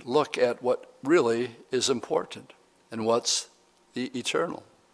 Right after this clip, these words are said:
And primarily in the meantime, the things that we preoccupy ourselves with, buying and selling,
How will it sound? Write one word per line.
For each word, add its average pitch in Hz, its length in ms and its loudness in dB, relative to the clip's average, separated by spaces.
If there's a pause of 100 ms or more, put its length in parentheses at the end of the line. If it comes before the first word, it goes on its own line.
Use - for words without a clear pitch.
(640)
And 120 160 -4
primarily 143 580 8
in 127 80 2
the 123 60 0
meantime, 139 500 8
the 120 80 2
things 135 300 4
that 127 240 8
we 123 220 -2
preoccupy 135 840 6
ourselves 117 560 4
with, 147 340 2
buying 117 440 8
and 117 120 -2
selling, 113 580 4